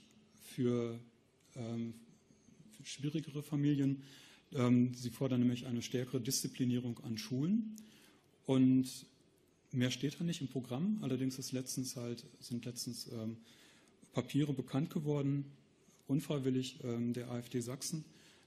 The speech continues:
Und da gab's ein Papier, das nannte sich, ähm, Kernforderung der A G Familie, Bildung, Hochschule, Wissenschaft. Da hat auch Frauke Petri mitgemacht. Das ist jetzt kein offizielles Papier, sondern intern.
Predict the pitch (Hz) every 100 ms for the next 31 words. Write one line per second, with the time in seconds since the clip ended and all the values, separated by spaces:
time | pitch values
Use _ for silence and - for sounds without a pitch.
0 | - - 120 127 - 127 139 175 160 -
1 | 143 143 139 - - 127 123 117 120 -
2 | - 127 113 113 117 - 143 151 135 127
3 | 127 131 123 123 120 120 123 131 127 127
4 | 120 110 127 123 120 113 151 170 - 139
5 | - - - - - - - 123 110 123
6 | 123 123 - 127 127 120 143 - 156 147
7 | 147 139 135 - - - - _ _ _
8 | _ _ - - 127 120 131 - 123 127
9 | 135 139 143 139 - 131 - 120 120 117
10 | 143 165 - 151 151